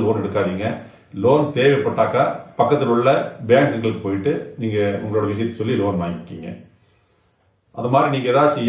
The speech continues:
ஏமாறும் பட்சத்துல பணம் இழப்பு ஏற்பட்டாக்கா ஒன் நைன் த்ரீ ஜீரோ என்ற டோல் ஃப்ரீ நம்பர்ல நீங்க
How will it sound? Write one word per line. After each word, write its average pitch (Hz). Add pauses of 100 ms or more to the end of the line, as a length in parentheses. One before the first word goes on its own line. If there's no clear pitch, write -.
ஏமாறும் 151
பட்சத்துல 117 (2250)
பணம் 156
இழப்பு 143
ஏற்பட்டாக்கா 127 (340)
ஒன் 151
நைன் 151
த்ரீ 123
ஜீரோ 117
என்ற 110 (120)
டோல் 135
ஃப்ரீ 117
நம்பர்ல 98 (420)
நீங்க 113